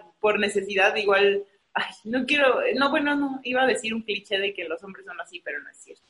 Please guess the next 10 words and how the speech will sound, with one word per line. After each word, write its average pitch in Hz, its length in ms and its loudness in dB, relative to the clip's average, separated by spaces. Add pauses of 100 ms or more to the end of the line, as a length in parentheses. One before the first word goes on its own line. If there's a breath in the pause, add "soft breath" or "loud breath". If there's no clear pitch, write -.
(100)
Eso 196 120 -14
no 190 100 -12
es 180 100 -20
verdad. - 220 -20 (520)
Estoy - 260 -14
cayendo 202 480 0
otra 190 280 0
vez 180 240 -12
en - 60 -20 (760 loud breath)
heteronormatividades. 202 1200 0